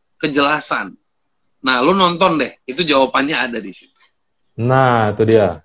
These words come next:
Speaker 2: Buruan ya. Jangan sekarang, ntar aja. <laughs>
Speaker 1: Iya.
Speaker 2: Karena abis ini gue mau bongkar satu, satu hal yang menarik dari Bro Sunil. Bro,
Speaker 1: Mm-mm.
Speaker 2: eh, tadi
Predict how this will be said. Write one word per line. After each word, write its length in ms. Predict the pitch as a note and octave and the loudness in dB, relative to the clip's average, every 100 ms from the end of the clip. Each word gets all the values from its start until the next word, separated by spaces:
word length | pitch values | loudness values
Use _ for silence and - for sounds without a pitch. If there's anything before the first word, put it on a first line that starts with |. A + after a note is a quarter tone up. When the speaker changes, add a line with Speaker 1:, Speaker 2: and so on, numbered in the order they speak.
| _ | _
Speaker 2:
Buruan 560 | - C3 D#3 F#3 D#3+ F3 | 2 6 8 6 6 4
ya. 480 | C#3+ D#3+ G#3+ - _ | 4 4 2 -4 _
Jangan 320 | A#2+ C3+ D3 | 0 2 4
sekarang, 380 | D3+ D#3 C#3 C#3+ E3+ | 4 4 4 4 2
ntar 160 | D#3+ D#3+ | 4 4
aja. 400 | D3+ C3 B2 F#3+ - _ _ _ - | 4 6 4 2 -6 _ _ _ -2
<laughs> 400 | A3+ A#3 - - | 2 2 2 -2
Speaker 1:
Iya. 320 | A#2 A2 - - | -2 -6 -6 -2
Speaker 2:
Karena 240 | C#3+ F3+ | 2 4
abis 240 | E3+ E3 | 4 4
ini 160 | F#3 A3 | 6 6
gue 80 | G3 | 6
mau 160 | G#3 | 6
bongkar 400 | F3+ E3 E3 F3 | 6 4 4 4
satu, 560 | F3 D#3+ E3+ E3 D#3+ D#3 _ _ _ _ | 4 4 6 8 6 4 _ _ _ _
satu 240 | - C#3+ | 0 4
hal 160 | D#3+ D3 | 6 6
yang 160 | D3 D3 | 4 4
menarik 400 | D3 C#3 F3+ C#3+ | 4 4 2 4
dari 160 | B2 | 2
Bro 240 | A#2 B2+ B2 | 2 0 2
Sunil. 400 | C#3+ B2+ A2 G2 _ | 0 -2 -4 -8 _
Bro, 480 | - D#3+ C3+ - - _ _ _ | 2 4 4 0 -14 _ _ _
Speaker 1:
Mm-mm. 400 | B2 C3 - G#2+ | -16 -14 -14 -12
Speaker 2:
eh, 420 | C3 D3+ D3 C#3 C3 - _ _ _ _ - | 2 4 6 6 2 -6 _ _ _ _ 2
tadi 400 | E3 A3+ F#3+ | 4 4 2